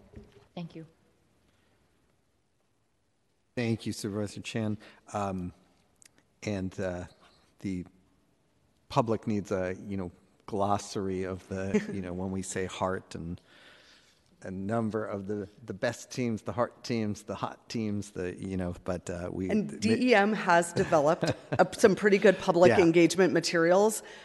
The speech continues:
Speaker 3: but really when in doubt, call nine one one and
Speaker 2: Right.
Speaker 3: the dispatcher will walk you through questions to get you to the right team.
Speaker 2: Um, appreciate your clarification of, at least of the hot team's role. Um,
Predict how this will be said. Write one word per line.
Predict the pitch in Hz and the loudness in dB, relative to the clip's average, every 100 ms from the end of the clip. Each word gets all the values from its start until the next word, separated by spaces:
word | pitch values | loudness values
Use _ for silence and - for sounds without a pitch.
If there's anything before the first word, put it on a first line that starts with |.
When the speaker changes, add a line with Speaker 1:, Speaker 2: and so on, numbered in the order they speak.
| - | 6
Speaker 3:
but | 202 196 | 8 8
really | 208 208 214 | 6 8 6
when | 190 175 | 6 6
in | 180 | 6
doubt, | 175 151 131 | 6 4 2
call | - 175 | 2 2
nine | 147 160 | 4 4
one | 156 156 | 4 2
one | 135 | 2
and | 147 | 4
Speaker 2:
Right. | 147 147 | 2 2
Speaker 3:
the | |
dispatcher | 143 - 131 - 160 | 0 2 0 2 -2
will | 147 139 131 131 | 0 0 0 -2
walk | 151 139 - | 0 0 2
you | 160 135 | -4 -4
through | - 151 147 147 147 147 - - - | -8 -2 0 2 0 -6 -20 -20 4
questions | 165 - - 202 220 214 | 4 4 0 0 0 -2
to | 180 | 0
get | 139 - | 0 0
you | 143 | -2
to | 131 | -2
the | - | -4
right | - | -8
team. | - - - _ _ - - - - _ - | -8 -12 -14 _ _ -20 -20 -20 -20 _ -12
Speaker 2:
Um, | 85 85 90 _ | -10 -10 -14 _
appreciate | 110 98 98 92 | -6 -6 -6 -6
your | 90 | -8
clarification | - 98 92 - - 95 92 104 92 | -6 -4 -4 -8 -10 -8 -6 -6 -6
of, | 92 - - | -6 -10 -12
at | 92 95 | -8 -8
least | 107 104 - | -4 -6 -6
of | 95 | -6
the | 98 | -4
hot | 92 110 - | 2 0 0
team's | - 101 98 - | -4 -2 -2 -4
role. | 98 95 92 90 | -4 -2 -2 -2
Um, | 104 101 | -2 -2